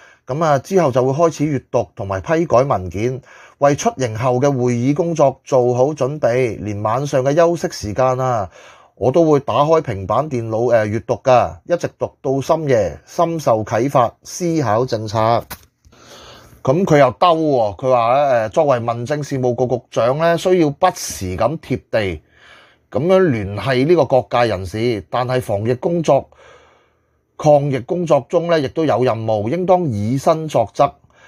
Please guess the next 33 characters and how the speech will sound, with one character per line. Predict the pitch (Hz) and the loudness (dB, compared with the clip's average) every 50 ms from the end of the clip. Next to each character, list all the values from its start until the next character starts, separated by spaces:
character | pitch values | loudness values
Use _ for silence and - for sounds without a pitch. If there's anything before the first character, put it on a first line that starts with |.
| - _ _ | -20 _ _
咁 | - 120 151 | -6 -2 0
啊， | 160 139 123 117 | 2 2 2 0
承 | 104 - 113 101 | -2 -4 -6 -6
認 | 104 110 117 | -6 -4 -4
今 | 120 160 165 151 | -2 -4 -4 -4
次 | - 131 127 120 - - - - | -4 -4 -4 -4 -4 -8 -12 -8
係 | 110 123 117 107 107 107 107 101 - | -4 -4 -2 0 0 0 0 -2 -4
確 | - - 135 127 113 | -2 0 2 2 2
實 | - - 120 101 | 2 0 -2 -2
考 | 95 104 107 131 | 0 2 2 2
慮 | 139 120 | 2 2
不 | 104 139 | 2 0
周 | 135 - 147 131 131 127 | 0 2 2 2 2 4
嘅， | 120 110 117 120 | 2 2 2 2
提 | 117 - 107 101 | 0 -2 -6 -6
到 | 101 - 127 127 131 - _ | -4 -4 -4 -4 -4 -4 _
當 | 165 160 165 170 165 | -2 -2 -2 -2 -4
天 | 160 - 170 170 165 | -4 -4 -4 -4 -2
呢， | 160 165 165 165 156 156 _ _ _ _ _ _ _ _ | 0 0 0 0 -2 -6 _ _ _ _ _ _ _ _
完 | - 104 98 | -8 -8 -6
成 | 92 110 101 104 | -4 -4 -4 -4
工 | - 151 156 156 | -4 -4 -2 0
作， | 143 131 110 - | 0 0 0 0
直 | - 110 - - | -2 -6 -4 -2
到 | 127 117 | -2 -2
晚 | 117 107 101 110 117 | 0 0 0 -2 -2
上 | 113 127 110 | -2 -4 -2
九 | 101 110 117 131 | 0 0 0 2
點 | 127 127 135 143 | 0 0 -2 -2
幾 | 139 107 95 117 127 127 - _ _ - - _ _ _ _ _ _ | -2 -2 0 0 -2 -4 -6 _ _ -20 -20 _ _ _ _ _ _
先 | _ - 180 175 | _ -2 -2 0
去 | 165 147 143 | 2 2 2
到 | 123 131 | 4 4